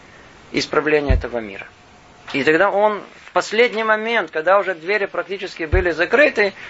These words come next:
он ещё вошёл в эту, прорвался как бы в эту, э, возможность быть корнем, корнем, из которого произрастёт народ,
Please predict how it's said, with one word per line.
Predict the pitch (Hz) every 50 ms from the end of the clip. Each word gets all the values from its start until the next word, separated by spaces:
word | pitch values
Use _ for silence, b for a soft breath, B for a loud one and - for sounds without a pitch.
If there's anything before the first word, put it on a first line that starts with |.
| B B B
он | - 180 185 185
ещё | 180 - - - - - - -
вошёл | - - - - 202 196 185 175
в | 185 180
эту, | - - - - 160 151 - B B B B B B B B B B B B B B B B B B -
прорвался | - 165 165 156 165 185 214 208 - - 170
как | - 165 156 147
бы | 147 151 147
в | 135 151
эту, | 165 160 - 165 156 151 - - - -
э, | 151 143 143 139 131 131 131 135 135
возможность | 127 139 139 135 156 160 185 233 240 208 196 170 151 - - - - - - _ _ -
быть | 135 127 127 175 196 196 - - - -
корнем, | - - 220 240 254 247 233 226 226 233 247 262 _ _ _ _ -
корнем, | - 175 190 196 208 214 -
из | - - - -
которого | - - - - 180 190 202 190 196
произрастёт | 175 - - 165 156 143 156 156 151 - - - - 208 240 262 254 - - - - - _ _ _ _ _ _ _ _ _ _ _ -
народ, | 131 143 156 143 156 190 254 -